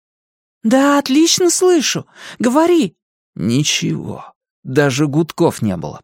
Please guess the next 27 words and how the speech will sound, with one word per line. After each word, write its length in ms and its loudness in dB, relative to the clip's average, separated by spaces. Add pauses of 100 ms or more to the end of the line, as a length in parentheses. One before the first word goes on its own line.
просто 480 -2
тишина. 600 -2 (1120)
Следующий 680 -2
аппарат 460 -2
в 80 -18
комнате 480 0
со 160 -2
стеклянным 580 0
потолком 580 -2
был 200 2
размером 500 0
со 220 0
стол, 440 0 (300)
на 140 -2
котором 420 0
стоял. 600 -4 (540)
Звук 600 0
резал 360 0
Калише 520 -2
уши, 400 -2
будто 400 -2
раздавался 640 0
через 320 -2
усилитель 680 -2
на 180 2
рок-н-ролльном 640 0
концерте. 800 -4